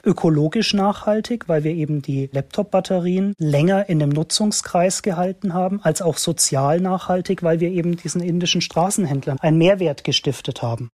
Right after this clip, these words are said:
Naja, und eben ausgehend von diesem Laptop-Akku-Projekt haben wir gedacht,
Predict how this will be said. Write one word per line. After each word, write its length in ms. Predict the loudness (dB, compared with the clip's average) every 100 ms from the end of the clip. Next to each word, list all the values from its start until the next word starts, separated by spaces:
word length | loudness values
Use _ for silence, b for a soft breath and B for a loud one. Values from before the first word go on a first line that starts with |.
| _
Naja, 200 | 2 4
und 120 | 4
eben 200 | 2 0
ausgehend 600 | 2 2 2 0 0 0 0
von 220 | -2 0
diesem 320 | 0 0 2
Laptop-Akku-Projekt 1160 | 2 0 -2 -2 -2 -2 -2 0 0 0 0 0
haben 180 | 2 2
wir 160 | 2
gedacht, 360 | 2 0 0